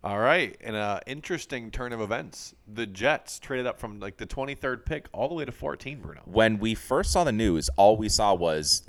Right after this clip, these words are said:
Speaker 2: the Vikings are trading, and we were like, "Oh, shit." And then we saw it was the Jets, and we were like, "Huh," 'cause they
Speaker 1: Huh.
Speaker 2: already have a quarterback.
Speaker 1: Yeah, so what happened was the Jets went up, and they got Elijah Vera Tucker, the guard from U S C.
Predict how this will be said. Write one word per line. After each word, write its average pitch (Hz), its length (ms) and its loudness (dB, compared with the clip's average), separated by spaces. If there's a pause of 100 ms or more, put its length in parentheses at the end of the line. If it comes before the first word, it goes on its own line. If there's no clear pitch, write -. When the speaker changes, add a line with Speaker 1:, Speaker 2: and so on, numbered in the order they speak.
Speaker 2:
the 80 300 -6
Vikings 90 420 -2
are 76 80 -4
trading, 71 460 -8
and 73 100 -10
we 73 80 -6
were 73 100 -6
like, 69 300 -10
"Oh, 80 200 0
shit." - 380 -12
And 87 140 -2
then 101 80 0
we 117 60 0
saw 127 160 2
it 113 40 4
was 101 120 -4
the 92 80 -4
Jets, - 260 -2
and 80 80 -8
we 78 80 -8
were 78 80 -6
like, 71 160 -8 (260)
"Huh," 90 220 -6
'cause - 120 -10
they 120 100 0
Speaker 1:
Huh. 95 80 -2
Speaker 2:
already 92 160 0
have 85 100 0
a 76 80 -8
quarterback. 95 560 -6
Speaker 1:
Yeah, 92 240 0
so 120 300 0
what 107 160 2
happened 147 420 2
was 110 280 0
the 95 180 -6
Jets 110 420 -6
went 113 180 -8
up, 101 180 -8
and 101 120 -10
they 104 80 -8
got 98 240 -2
Elijah 101 380 0
Vera 95 180 0
Tucker, 95 400 -6
the 87 140 -6
guard 98 400 -2
from 95 180 -8
U 92 160 -6
S 85 160 -10
C. 87 340 -8